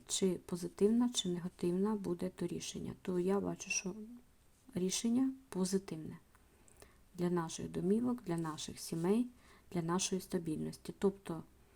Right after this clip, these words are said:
все ж таки, на ці двадцять чотири години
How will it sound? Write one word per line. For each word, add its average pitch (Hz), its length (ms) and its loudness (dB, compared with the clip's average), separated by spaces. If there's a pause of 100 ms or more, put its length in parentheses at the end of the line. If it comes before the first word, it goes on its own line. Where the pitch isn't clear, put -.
(420)
все 175 240 2
ж - 120 -10
таки, 269 380 0 (440)
на 175 340 0 (460)
ці - 180 4
двадцять 160 340 -2
чотири 165 300 -2
години 208 480 2